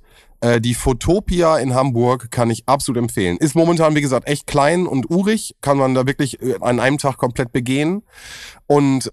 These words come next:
es ist super cool und deswegen wollte ich das ein bisschen mit, äh, äh, äh, hab ich das mit draufgeschrieben, weil ich auch Roman nochmal fragen wollte.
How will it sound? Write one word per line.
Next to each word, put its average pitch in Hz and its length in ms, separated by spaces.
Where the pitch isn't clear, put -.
es 120 220
ist - 180
super 156 520
cool 202 220
und 156 60
deswegen 143 280
wollte 139 140
ich 123 60
das 131 160
ein 139 40
bisschen 139 200
mit, 135 200
äh, 117 600
äh, 110 260
äh, 92 60
hab 117 140
ich 117 140
das 117 140
mit 117 160
draufgeschrieben, 131 380
weil 120 80
ich 117 60
auch 113 100
Roman 151 160
nochmal 107 160
fragen 107 280
wollte. 113 360